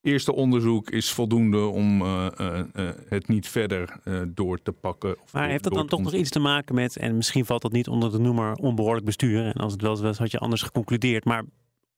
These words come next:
Speaker 2: Ulte wilde als de brandweer gaan, heeft veel winkels geopend, ging er misschien vanuit, eh, de kost gaat voor de baat uit, maar het is op zijn minst niet zulk verstandig ondernemerschap,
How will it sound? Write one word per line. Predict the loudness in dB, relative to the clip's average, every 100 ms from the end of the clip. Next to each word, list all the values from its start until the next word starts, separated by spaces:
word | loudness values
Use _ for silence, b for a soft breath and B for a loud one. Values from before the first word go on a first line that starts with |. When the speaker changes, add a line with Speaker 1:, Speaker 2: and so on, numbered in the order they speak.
| _
Speaker 2:
Ulte | -2 2 2 4 4
wilde | 2 2
als | 0
de | 0
brandweer | 0 0 0 -2 -2
gaan, | 0 0 0
heeft | 0 -2
veel | -2 0 2
winkels | 2 2 0
geopend, | 0 0 0 0 0
ging | 0 0
er |
misschien | 0 0 2
vanuit, | 2 0 0
eh, | -2
de | -2
kost | -2 -2
gaat | -4 -4
voor | -2
de | 0
baat | 0 0 0
uit, | -2 -2
maar | -2 -2
het | 0
is | -2 -4 b b b b b b _ _ _ _
op | -4 0
zijn | 4
minst | 4 2 2
niet | 2 2
zulk | 2 0 0 -4
verstandig | -2 0 0 0
ondernemerschap, | 2 2 2 2 0 0 -4